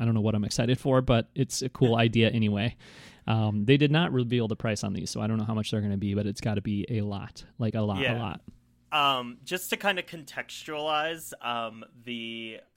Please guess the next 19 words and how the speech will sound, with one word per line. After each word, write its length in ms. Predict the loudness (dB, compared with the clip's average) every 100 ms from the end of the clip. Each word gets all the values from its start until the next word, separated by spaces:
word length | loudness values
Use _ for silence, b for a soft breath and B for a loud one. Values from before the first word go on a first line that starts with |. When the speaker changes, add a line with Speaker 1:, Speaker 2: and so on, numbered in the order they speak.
| _ _ _ _ _ _ _ -20 -20 _ _
Speaker 2:
pricing 680 | -18 -2 -2 -2 -2 -2 -2 -8
to 280 | -6 -6
prepare 640 | -4 -4 -4 -8 -8 -6 -8
people. 520 | -10 -8 -4 -4 -4 B B B 0
Um, 280 | 0 0
so 480 | -6 -4 -2 -2 -6
Lindsay 460 | -8 -10 -10 -6 -6
went 200 | -6 -14 _ -14
to, 360 | -8 -8 -8 -10
um, 640 | -8 -8 -10 -14 -18 -20 _ -10
Disney 400 | -8 -8 -12 -12
World 640 | -8 -6 -6 -6 -10 -12
with, 160 | -12 -12 _ _ _ -2
or 160 | 0
Disneyland 760 | 2 -2 0 -2 -2 -4 -6 -8
with 180 | -10 -4
her 120 | -6
family 540 | -4 -8 -6 -12 -14 -16 b b -10
recently, 640 | -8 -10 -14 -14 -14